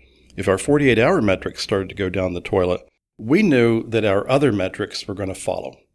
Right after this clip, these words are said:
because the, the pieces of those metrics were, were slowing down. So it was really a combination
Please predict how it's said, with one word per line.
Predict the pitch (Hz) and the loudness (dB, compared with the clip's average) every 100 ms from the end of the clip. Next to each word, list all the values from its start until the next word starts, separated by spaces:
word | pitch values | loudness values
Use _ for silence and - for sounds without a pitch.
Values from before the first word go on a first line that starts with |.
| _ - | _ -12
because | - 107 101 | -2 -2 -2
the, | - 98 | -6 -8
the | - 101 | -8 -10
pieces | - 104 - 107 95 104 | -6 -4 -2 -2 -4 -6
of | 92 | -6
those | 95 92 | -8 -6
metrics | 98 90 - 98 - - - _ - | -6 -8 -10 -14 -14 -18 -20 _ -10
were, | 107 - | -10 -6
were | 110 | -2
slowing | - 117 104 92 90 | 0 2 2 0 -4
down. | 87 117 - _ _ - | -8 -12 -20 _ _ -6
So | - 131 123 | 4 6 6
it | 131 123 | 2 2
was | 123 117 | 0 2
really | 151 208 135 | 0 4 4
a | 107 107 | 4 0
combination | - 120 110 104 123 - 110 98 | -2 0 0 -2 -2 -2 -4 -4